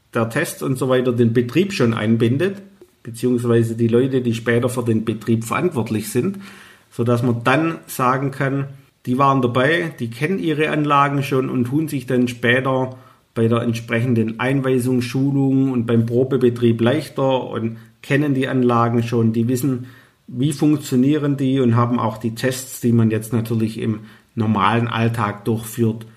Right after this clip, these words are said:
schon mal mitgemacht. Also die scheuen sich auch nicht davon vor einem Black Building Test, weil sie wissen, okay, das funktioniert, ich war dabei und können den dann natürlich, weil sie dabei waren, auch selbstständig wiederholen, beziehungsweise da die Federführung in die Hand nehmen.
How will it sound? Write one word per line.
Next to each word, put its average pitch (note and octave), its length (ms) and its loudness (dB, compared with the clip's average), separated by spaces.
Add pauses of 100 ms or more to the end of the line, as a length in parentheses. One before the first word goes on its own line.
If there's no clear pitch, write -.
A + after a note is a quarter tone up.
schon B2+ 260 2
mal A#2 200 6
mitgemacht. B2+ 920 2
Also A2+ 240 -6
die A2 140 -2
scheuen A#2+ 320 2
sich B2 220 -4
auch A2+ 180 0
nicht A#2 200 -2
davon A2+ 380 0
vor A2 220 -2
einem A2+ 260 2
Black A2+ 240 -2
Building C3 320 2
Test, A#2 300 -2
weil G#2+ 120 2
sie A2+ 160 0
wissen, A#2+ 240 2
okay, B2 280 -2
das B2 140 0
funktioniert, B2 580 0
ich A2+ 160 -4
war A2 160 2
dabei C3+ 500 0 (380)
und A#2+ 360 2
können B2 440 2
den A#2+ 240 4
dann A#2+ 140 2
natürlich, A#2 460 2
weil G#2+ 140 -2
sie A2 140 -2
dabei G#2 320 -2
waren, G#2+ 200 0
auch - 280 -6 (160)
selbstständig A#2 800 0
wiederholen, A2+ 640 0 (340)
beziehungsweise A2+ 920 0 (560)
da G2 160 -2
die G#2 120 -2
Federführung A#2 800 0
in A#2+ 140 0
die A#2+ 100 2
Hand A#2 220 2
nehmen. F#2 320 -4